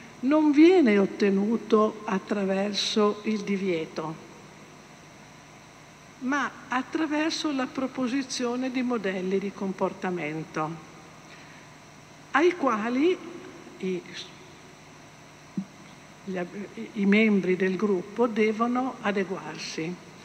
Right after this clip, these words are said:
Modelli positivi di comportamento. Se non si adeguano a quei modelli positivi di comportamento,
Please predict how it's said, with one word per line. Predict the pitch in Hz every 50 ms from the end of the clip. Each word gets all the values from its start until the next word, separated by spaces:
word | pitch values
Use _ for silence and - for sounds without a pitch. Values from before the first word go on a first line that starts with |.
| - - - - - - - - - - - - - - - - - -
Modelli | 190 185 170 175 175 175 175
positivi | 175 190 190 - 180 165 - 254 254 208 185
di | 165 170 151
comportamento. | - 165 151 156 - 175 - - 165 160 165 160 151 147 147 160 - - 175 160 - - - - -
Se | - - - - 320 339 294
non | 269 214 208 214
si | 202 - - 220
adeguano | 202 202 190 240 247 226 196 180 - 185 185 175 170 175
a | 170
quei | 165 - 214 202 196
modelli | 190 185 185 180 208 202 196 185 170 165 165 175 170
positivi | - - 208 202 185 170 - - - 226 220 196 180 175
di | 170 185 175
comportamento, | - 190 190 175 - 220 214 - - 269 262 240 208 185 175 175 180 - - 226 240 262